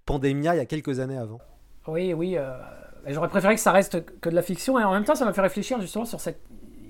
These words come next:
Speaker 2: histoire de science-fiction et de fiction, de se dire mais c'est, c'est quoi la différence finalement ? Et, euh, pourquoi l'histoire de Pandemia se réalise quelque part, hein, euh, parce que c'est, c'est, moi c'était une grippe qui se diffuse, là on est un coronavirus, enfin,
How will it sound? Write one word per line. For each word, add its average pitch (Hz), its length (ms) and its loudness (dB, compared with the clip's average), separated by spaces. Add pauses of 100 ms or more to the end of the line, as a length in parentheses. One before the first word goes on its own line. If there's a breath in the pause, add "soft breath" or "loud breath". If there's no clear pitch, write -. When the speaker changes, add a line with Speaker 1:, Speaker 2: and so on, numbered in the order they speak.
Speaker 2:
histoire 196 320 -4
de 151 80 -2 (120)
science-fiction 214 640 -4
et - 40 -2
de 262 40 -8
fiction, 175 440 -8 (880 loud breath)
de 151 140 -2
se 156 80 -2
dire 226 120 4
mais 185 120 2
c'est, 160 180 -8
c'est 151 160 -10
quoi 160 120 -4
la 143 60 0
différence 151 420 -8
finalement ? 160 420 -8 (640 loud breath)
Et, 151 180 -4
euh, 147 640 -6 (840)
pourquoi 269 420 2
l'histoire 226 320 0
de 196 80 2
Pandemia 196 420 2
se 233 140 -2
réalise 170 580 4 (440)
quelque 143 240 -6
part, 175 320 -2
hein, 185 220 -6
euh, 127 360 -10
parce - 160 -18
que 131 80 -8
c'est, 127 260 -10
c'est, 127 300 -12 (160)
moi 135 140 -8
c'était - 180 -14
une 131 100 -8
grippe 135 240 -4
qui 127 140 -8
se 120 60 -6
diffuse, 135 400 -6
là 139 80 0
on 131 100 -4
est 123 80 -4
un 120 160 -8
coronavirus, 131 580 -2
enfin, 131 220 -6